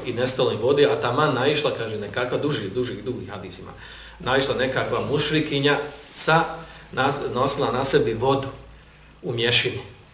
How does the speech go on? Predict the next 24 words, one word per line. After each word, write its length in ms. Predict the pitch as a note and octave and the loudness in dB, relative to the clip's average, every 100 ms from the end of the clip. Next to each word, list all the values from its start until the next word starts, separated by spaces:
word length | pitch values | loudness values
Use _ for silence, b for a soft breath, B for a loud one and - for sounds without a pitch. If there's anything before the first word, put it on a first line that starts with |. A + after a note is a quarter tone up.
| - | -14
To 100 | G#2+ | -8
od, 160 | G#2+ A2 | -8 -6
ona, 260 | A2 G#2 G2 F#2+ | -8 -8 -10 -10
ona, 160 | G2+ F#2 F#2 | -12 -12 -12
ona 120 | F#2 E2+ - - - - - | -12 -14 -16 -18 -20 -20 -6
posuda 440 | C3 C3+ B2 A2 A2 | -2 0 -2 -4 -4
od 160 | A2 - | -8 -4
kože 280 | C3+ - F#2+ - | -2 -2 -4 -10
koja 160 | - | -14
se 100 | - - | -14 -14
pravi. 200 | A2 - - - - - - - | -14 -14 -18 -20 -20 -20 -20 -18
Tako 220 | G2+ G2+ | -18 -16
se 60 | - | -16
prije 180 | - F#2+ | -12 -12
pravi. 200 | - - B B B B B | -12 -16 B B B B B
Zvala 200 | - G2+ | -10 -8
se 120 | F#2+ G2 | -8 -10
mješina. 400 | F2+ - - - | -10 -12 -10 -2
I 100 | D3 | 4
u 80 | |
njoj, 320 | F#3+ G3 D3+ - | 8 8 8 6
znači, 260 | C#3+ C#3+ C3 | 2 2 2
nosila 380 | C#3 C#3 C3 | 2 2 2
vodu. 260 | F#2 E2+ - | 0 -4 -10